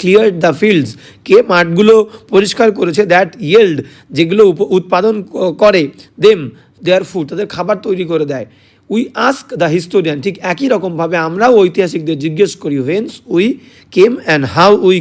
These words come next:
came into the positions of what we call our own, আমরা কিভাবে এসেছিলাম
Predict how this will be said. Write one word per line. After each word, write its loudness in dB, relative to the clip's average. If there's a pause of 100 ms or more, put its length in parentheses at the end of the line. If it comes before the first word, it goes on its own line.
(120)
came -2 (140)
into -4 (120)
the 0 (360)
positions -4
of 0 (120)
what -2 (160)
we -2 (540)
call 2
our -2
own, 2 (320)
আমরা 0
কিভাবে 2
এসেছিলাম 2